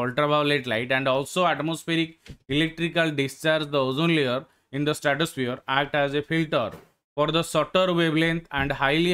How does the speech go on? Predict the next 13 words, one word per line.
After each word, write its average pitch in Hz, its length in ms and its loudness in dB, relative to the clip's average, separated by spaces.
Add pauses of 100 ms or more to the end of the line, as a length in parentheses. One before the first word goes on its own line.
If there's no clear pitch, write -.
hazardous 156 480 0 (380)
ultraviolet 160 760 2
radiation 151 600 0 (340)
from 156 200 2
the 151 120 2
sun, 151 400 -4
protecting 139 680 -2 (180)
life 147 280 0 (120)
of 120 200 -2
earth 135 320 2 (380)
from 143 180 -4
this, 143 220 -2 (160)
yes, 127 340 -4